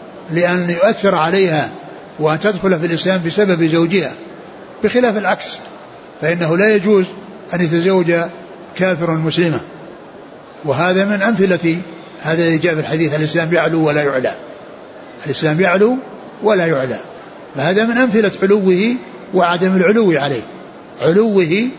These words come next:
أن مسلم يتزوج الكتابية، وأنه لا يعلى عليه بحيث يتزوج الكتابي المسلمة، يعني هذا من أمثلة يعني هذا العموم الذي جاء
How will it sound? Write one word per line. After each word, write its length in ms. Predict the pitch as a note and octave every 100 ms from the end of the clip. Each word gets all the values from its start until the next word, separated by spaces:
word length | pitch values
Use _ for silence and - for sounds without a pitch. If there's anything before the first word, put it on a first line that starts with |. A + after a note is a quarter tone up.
| - - - -
أن 200 | F#3 F3
مسلم 300 | G3+ G#3 G3+
يتزوج 440 | F#3 G3 G#3 F#3
الكتابية، 580 | E3+ E3+ E3+ D#3+ D3 A2+ - - - - - - - -
وأنه 1000 | D#3+ E3 D#3+ D#3+ F3+ G3 F#3+ E3 F3 E3 - - -
لا 180 | D#3 G#3
يعلى 280 | A3 F3+ F#3+
عليه 480 | E3 E3+ G3+ B3+ - - - - - -
بحيث 300 | E3 F3 F#3+
يتزوج 560 | E3+ D#3+ E3+ G3+ F#3+ E3+
الكتابي 720 | D#3+ D3+ D#3 F3+ G#3+ A3+ A#3
المسلمة، 480 | F3+ D#3+ C#3+ C#3+ B2 - - - - - - - - - -
يعني 380 | C3+ D3 C#3+ C3+ B2+ -
هذا 260 | - E3 G3
من 140 | G#3
أمثلة 520 | G#3 G3 A#3+ G3 D#3+ F3+ - - - -
يعني 320 | D#3 D#3+ D3+
هذا 400 | D#3 C#3 E3 D#3+ D3+ D3 D3
العموم 480 | D3 C#3+ F#3 G#3 F3 D#3 - - - -
الذي 260 | E3+ D#3+
جاء 500 | D3 E3 D3+ D3+ D3+